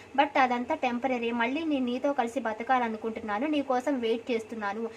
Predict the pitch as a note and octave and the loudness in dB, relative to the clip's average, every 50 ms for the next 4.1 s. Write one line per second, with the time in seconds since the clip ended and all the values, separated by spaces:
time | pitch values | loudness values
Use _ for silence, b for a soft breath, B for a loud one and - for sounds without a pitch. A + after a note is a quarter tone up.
0 | B B B - B3+ C4 C4 C4 B3+ A#3 B3+ D4+ E4+ D#4+ - B3 A3+ A#3 A#3 A3+ | B B B -2 0 0 2 0 0 0 0 0 0 0 0 -2 0 0 0 0
1 | C#4 D4 D#4 B3+ A#3+ A#3 A3 A3 G3+ G3+ G3+ A3 A#3+ B3 A#3+ A#3 A3+ A3+ A3 B3+ | 2 2 2 2 0 0 0 0 0 0 0 -2 -2 -2 0 0 -2 -2 -2 0
2 | D4 D4+ C#4+ B3+ A3+ A3 A3+ A3+ C#4+ B3+ A#3+ A3+ A3 A3 A3 G#3 A3 A3+ A3+ A3+ | 0 0 0 0 0 -2 -2 -2 -2 -2 -2 -2 -2 -4 -6 -2 0 0 0 0
3 | A3 A3 A3 G#3+ A3+ A3 A#3 C4 C4+ C4 C#4 C4 C#4+ D#4 - B3 A3 A3 G#3+ B3 | -2 -2 -2 -2 -2 0 0 0 2 2 0 0 -2 -2 -2 -2 -4 -2 -4 -4
4 | A#3 A#3 | -4 -4